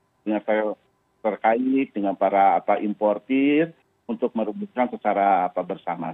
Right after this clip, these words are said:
sehingga tidak terjadi, apa, kepanikan-kepanikan yang tidak menguntungkan semua pihak. Nah,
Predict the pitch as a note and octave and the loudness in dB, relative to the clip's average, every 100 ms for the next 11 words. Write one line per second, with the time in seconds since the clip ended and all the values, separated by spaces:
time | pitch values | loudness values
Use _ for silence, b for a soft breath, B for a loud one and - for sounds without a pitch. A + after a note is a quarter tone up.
0 | G#2 G2+ B2+ - G#2 G2 G2+ G2+ A#2 A#2 | -4 0 0 -2 -6 -4 -6 -4 -4 -6
1 | - _ _ - E2+ - F2+ - - G2+ | -8 _ _ -10 -8 -6 -6 -6 -4 -4
2 | G#2+ A2+ A2 A2 G#2+ G2+ G2 B2 A2 G2 | 0 -2 0 -2 -2 -2 -2 -2 0 -2
3 | F#2 F2+ G#2 G2 F2+ G2+ G2 G2+ F#2+ G2 | -4 -6 -6 -4 -2 -4 -4 -6 -8 -10
4 | F#2 _ - E2 F2 D#2+ D2+ D2+ - _ | -14 _ -14 -10 -10 -8 -6 -6 -8 _
5 | _ _ _ - F2+ | _ _ _ -8 -4